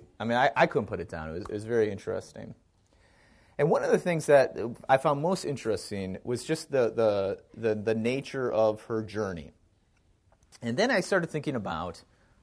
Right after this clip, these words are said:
the Bible. And, you know, last week I just sa-, I said, I just started asking questions around the study. I said, um, you know,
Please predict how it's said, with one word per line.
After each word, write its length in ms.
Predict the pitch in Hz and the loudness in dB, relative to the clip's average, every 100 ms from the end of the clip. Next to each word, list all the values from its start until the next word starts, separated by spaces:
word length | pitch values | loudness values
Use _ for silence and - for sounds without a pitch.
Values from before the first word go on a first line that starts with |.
| _ - | _ -8
the 60 | |
Bible. 520 | 165 226 269 113 78 - _ _ _ _ _ - _ _ _ _ 285 - - _ _ _ _ _ _ | -6 -4 -4 -6 -10 -14 _ _ _ _ _ -20 _ _ _ _ -20 -20 -20 _ _ _ _ _ _
And, 720 | 131 151 160 156 160 156 147 - | 0 2 2 2 2 0 -2 -6
you 100 | 156 | -2
know, 140 | 170 156 | 0 4
last 420 | 170 190 185 160 | 6 4 2 -2
week 360 | 208 196 160 - | -2 -2 -4 0
I 80 | 143 | 0
just 200 | 151 - | 0 0
sa-, 160 | 151 131 | 2 2
I 80 | 135 | 0
said, 220 | - 147 | 0 0
I 120 | 127 | 0
just 140 | 139 | -2
started 340 | - 139 123 120 | -2 0 2 2
asking 300 | 120 - 107 | 0 -2 -8
questions 420 | 123 123 120 107 | -6 -6 -6 -6
around 440 | 107 104 104 104 - _ - | -6 -4 -6 -10 -14 _ -14
the 80 | 107 | -12
study. 320 | - 214 127 | -10 -6 -4
I 60 | |
said, 240 | 107 110 104 | -2 -4 -4
um, 420 | 104 98 98 95 _ _ _ _ _ _ _ _ - - _ | -4 -6 -8 -12 _ _ _ _ _ _ _ _ -20 -20 _
you 80 | |
know, 80 | 147 | -12